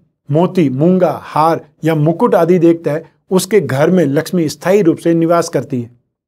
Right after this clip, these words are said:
सपने हकीकत बन जाते हैं, सपने इंडिकेशन देते हैं आने वाले फ्यूचर का, आने वाले भविष्य का। क्योंकि जो सिक्स सेंस है या इंट्यूशन पावर है,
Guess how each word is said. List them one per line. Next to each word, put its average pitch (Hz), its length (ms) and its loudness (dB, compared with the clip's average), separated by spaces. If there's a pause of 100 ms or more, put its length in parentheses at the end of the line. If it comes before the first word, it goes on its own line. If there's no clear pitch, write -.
(500)
सपने 196 380 0
हकीकत 170 440 0
बन 185 200 2
जाते 165 260 0
हैं, 175 220 -6
सपने 196 360 -2
इंडिकेशन 226 560 2
देते 175 260 0
हैं 220 100 -2 (220)
आने 180 240 2
वाले 165 240 2
फ्यूचर 185 400 2
का, 185 140 2
आने 165 260 0
वाले 143 240 -2
भविष्य 156 340 0
का। - 180 -12 (1300)
क्योंकि 214 200 2
जो 214 120 4
सिक्स - 300 -2
सेंस 226 360 0
है 220 120 2
या 185 180 0
इंट्यूशन 208 460 0
पावर 160 320 2
है, 180 80 0